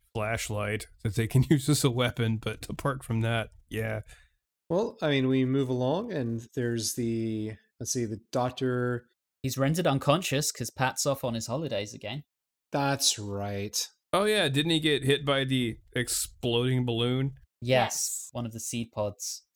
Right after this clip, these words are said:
Speaker 3: The so-called seeds of death.
Speaker 1: Which I, I originally had written as hard-boiled eggs of death, and then it inflated.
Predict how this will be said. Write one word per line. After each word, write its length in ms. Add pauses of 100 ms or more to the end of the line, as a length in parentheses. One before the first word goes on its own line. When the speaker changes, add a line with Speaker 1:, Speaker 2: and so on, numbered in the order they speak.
(140)
Speaker 3:
The 260
so-called 580
seeds 400
of 140
death. 320 (120)
Speaker 1:
Which 120
I, 180
I 80
originally 480
had 180
written 240
as 200
hard-boiled 640
eggs 260
of 160
death, 380
and 140
then 80
it 120
inflated. 640